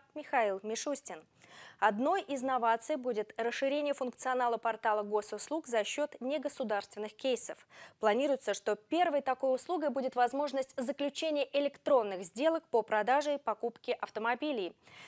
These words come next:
Данный функционал будет доступен для пользователей, которые разместили данные о своей машине в личном кабинете.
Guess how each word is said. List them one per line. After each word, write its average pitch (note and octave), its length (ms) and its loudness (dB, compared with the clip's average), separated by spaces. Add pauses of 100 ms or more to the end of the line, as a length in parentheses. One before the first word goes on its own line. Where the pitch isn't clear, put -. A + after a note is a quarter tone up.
(140)
Данный A3 340 8
функционал D4 720 2
будет C4 280 0
доступен B3+ 680 2
для A3+ 180 2
пользователей, B3 640 0
которые A3+ 380 0
разместили G#3+ 500 -2
данные G#3 460 0
о C4 40 -2
своей G3+ 260 0
машине C4 420 -4
в A#3 60 -6
личном A3+ 400 -8
кабинете. F#3 680 -6